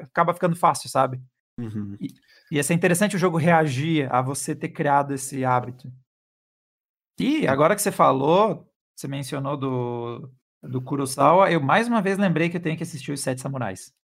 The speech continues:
Speaker 2: Muito bom. Muito bom. O Ghost of Tsushima chega no dia dezessete de julho. É, o que, que vocês acharam da ideia do filtro em preto e branco?
Speaker 1: É,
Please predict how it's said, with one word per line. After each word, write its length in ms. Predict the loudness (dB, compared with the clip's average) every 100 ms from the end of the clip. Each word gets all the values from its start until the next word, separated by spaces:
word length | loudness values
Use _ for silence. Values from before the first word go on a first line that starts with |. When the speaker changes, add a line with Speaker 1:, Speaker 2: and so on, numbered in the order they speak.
| -14
Speaker 2:
Muito 100 | -8
bom. 140 | -8 -8 -12 -14 -10 -8 -8 _ _ _
Muito 140 | -14
bom. 240 | -8 -8 -10 -16 -16 -14 2
O 220 | 6 8
Ghost 240 | 8 4
of 100 | 2
Tsushima 400 | 0 2 4 4
chega 240 | 2 2 4
no 80 | 4
dia 140 | 2
dezessete 460 | 2 0 -2 -2 -4
de 60 |
julho. 400 | -2 0 0 -2 -10 -20 -6
É, 220 | 2 2
o 40 | 2
que, 100 | 0
que 40 |
vocês 140 | 2 4
acharam 380 | 4 4 4 6
da 140 | 4
ideia 340 | 6 6 6
do 680 | 6 2 2 2 2 2 0 -2
filtro 640 | -6 -6 -6 -6 -6 -6
em 100 | -8
preto 300 | -6 -8 -6
e 40 | -8
branco? 300 | -8 -10 _ _ _ _ _ _ _ -20 _ _ _ _ _ _ _
Speaker 1:
É, 760 | -4 0 0 2 0 0 -2